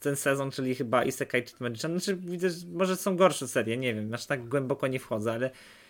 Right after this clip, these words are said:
Isekai Cheat Magician to, to,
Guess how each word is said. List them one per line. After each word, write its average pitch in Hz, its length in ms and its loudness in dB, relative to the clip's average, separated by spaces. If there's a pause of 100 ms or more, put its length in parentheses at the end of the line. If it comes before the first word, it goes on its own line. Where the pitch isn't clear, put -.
(340)
Isekai 220 420 6
Cheat - 220 0
Magician 165 840 6
to, 143 440 4 (4000)
to, 208 80 -2